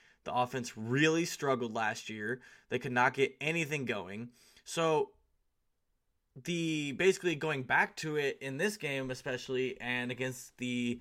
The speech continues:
Steelers earlier on in week, I think, what was that, six? We played the Steelers twice last year, and we're still doing the same damn thing.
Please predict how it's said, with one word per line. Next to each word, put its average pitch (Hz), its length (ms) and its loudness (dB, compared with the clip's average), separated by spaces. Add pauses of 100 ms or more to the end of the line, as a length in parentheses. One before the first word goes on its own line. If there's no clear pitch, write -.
Steelers 143 760 4 (580)
earlier 123 580 0 (340)
on 151 420 0 (380)
in 127 280 -2
week, 135 320 -2
I 127 60 -8
think, 127 180 -8
what 127 120 2
was 123 120 0
that, 107 180 -6
six? - 540 -4 (640)
We 226 120 -2
played 240 480 2
the 233 60 0
Steelers 214 580 2
twice - 560 4
last 139 400 8
year, 113 320 -4 (480)
and 208 160 6
we're 214 160 6
still 247 340 2
doing 226 240 2
the 214 80 2
same 180 480 0
damn 135 320 0
thing. 120 440 -2